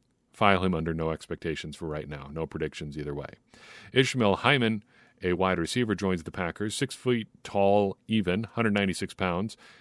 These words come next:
Out of James Madison, had some success there. Was a pretty, pretty good player at small school James Madison.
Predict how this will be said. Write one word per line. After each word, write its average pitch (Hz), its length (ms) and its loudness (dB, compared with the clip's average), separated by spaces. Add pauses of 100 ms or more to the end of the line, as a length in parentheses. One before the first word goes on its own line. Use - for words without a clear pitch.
(140)
Out 95 100 0
of 92 60 2
James 110 320 2
Madison, 117 380 0
had 110 200 -2
some 117 140 -2
success 135 400 -4
there. 85 180 -4
Was 76 120 -10
a 87 40 -12
pretty, 104 340 0
pretty 101 200 -4
good 95 160 0
player 90 380 2
at 85 200 -8
small 85 280 -4
school 87 260 -4
James 80 260 -6
Madison. 101 460 -2